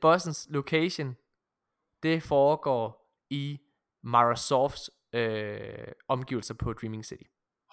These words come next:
Så min forudsigelse, mine damer og herrer, det er simpelthen, at Dreaming City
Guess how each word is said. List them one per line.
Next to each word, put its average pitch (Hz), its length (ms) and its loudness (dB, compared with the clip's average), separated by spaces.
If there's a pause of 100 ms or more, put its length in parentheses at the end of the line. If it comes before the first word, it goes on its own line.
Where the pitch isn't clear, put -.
(920)
Så 196 180 6
min 262 400 4
forudsigelse, 240 720 6
mine 135 200 -2
damer 175 380 4
og 170 80 2
herrer, 117 220 0
det 180 220 -4
er 226 140 8
simpelthen, 151 680 -4 (240)
at - 480 0 (480)
Dreaming 233 420 0
City 190 340 -4